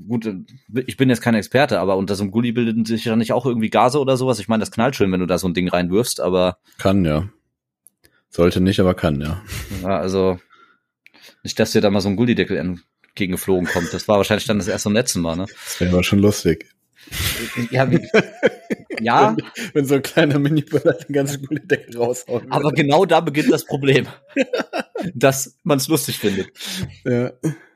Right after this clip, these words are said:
Speaker 2: Ja,
Speaker 1: Ja,
Speaker 2: okay.
Speaker 1: also ich glaub, wenn so ein Gullideckel sich mal selbstständig macht und du die Birne drüber hast, das war's dann halt mit deinem Kopf,
Speaker 2: Ja,
Speaker 1: ne?
Speaker 2: ja, das, das sollte man nicht tun, nee. <laughs>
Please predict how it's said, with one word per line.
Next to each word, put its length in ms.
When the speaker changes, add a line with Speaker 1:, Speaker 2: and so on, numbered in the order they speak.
Speaker 2:
Ja, 120
Speaker 1:
Ja, 80
Speaker 2:
okay. 220
Speaker 1:
also 140
ich 80
glaub, 140
wenn 100
so 80
ein 100
Gullideckel 420
sich 180
mal 100
selbstständig 460
macht 160
und 80
du 80
die 140
Birne 240
drüber 320
hast, 160
das 120
war's 200
dann 160
halt 180
mit 80
deinem 140
Kopf, 160
Speaker 2:
Ja, 100
Speaker 1:
ne? 200
Speaker 2:
ja, 220
das, 400
das 200
sollte 200
man 120
nicht 160
tun, 180
nee. 180
<laughs> 100